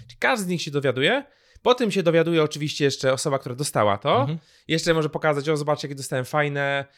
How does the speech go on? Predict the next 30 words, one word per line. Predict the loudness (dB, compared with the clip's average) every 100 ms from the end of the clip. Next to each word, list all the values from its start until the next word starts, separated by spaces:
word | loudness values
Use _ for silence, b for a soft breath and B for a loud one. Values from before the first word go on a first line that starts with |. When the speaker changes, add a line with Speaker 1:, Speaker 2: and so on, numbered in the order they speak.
| b b
Speaker 1:
gdzieś | -8 -4
tam | -4
jest | -2
pewnie | -4 -4
jakieś | -6 -4
logo, | 0 0 2 0 2
Speaker 2:
Tak, | -2
Speaker 1:
jakieś | -6
Speaker 2:
na | -4
Speaker 1:
coś. | -2
Speaker 2:
social | -2 -2 -4
media. | -4 -8 -12 -14 _ _ _
Speaker 1:
I | -2 0 2 0 -4 -8 -6
na | -4
social | -2 -2 0
media | -2 -2 -4
i | -4 -6
automatycznie | -4 -2 -2 -2 -6 -4
to, | 0 2 2 -2 -8 -20 -16 -8 -4 -4 -4
e, | -6
po | -8
prostu, | -12 -2 0 0 -2 -10 _ _ _ _ _ _ _ _ -2
bo |
im | 0 2
więcej | 4 4 4
osób | 0 -2 0
wie | 2
o | 2
twoim | -2 -4
produkcie | -6 -6 0 0